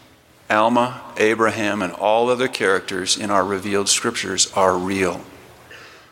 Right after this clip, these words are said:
That knowledge has come by following their teachings and personal examples,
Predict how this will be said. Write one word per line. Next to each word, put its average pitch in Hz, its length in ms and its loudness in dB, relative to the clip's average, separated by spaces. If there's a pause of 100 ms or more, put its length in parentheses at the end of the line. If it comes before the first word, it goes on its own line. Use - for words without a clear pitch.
(420)
That 107 180 0
knowledge 127 460 2
has - 160 -2
come 120 340 0
by 110 160 2
following 117 480 0
their 110 160 0
teachings 107 640 -2
and 90 120 -6
personal 117 440 0
examples, 107 720 0